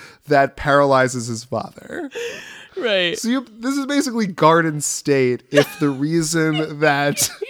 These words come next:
Speaker 1: the reason that the mother was handicapped was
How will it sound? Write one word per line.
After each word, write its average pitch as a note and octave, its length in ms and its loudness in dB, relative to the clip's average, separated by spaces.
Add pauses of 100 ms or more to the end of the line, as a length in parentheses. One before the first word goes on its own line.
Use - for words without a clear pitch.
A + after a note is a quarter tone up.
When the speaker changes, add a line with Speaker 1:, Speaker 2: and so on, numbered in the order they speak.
(1700)
Speaker 1:
the F3 160 -2
reason G3 400 0
that E3+ 140 -2
the E3+ 100 2
mother D#3+ 640 4
was C3+ 800 -2
handicapped D3 680 -2
was B2 680 -2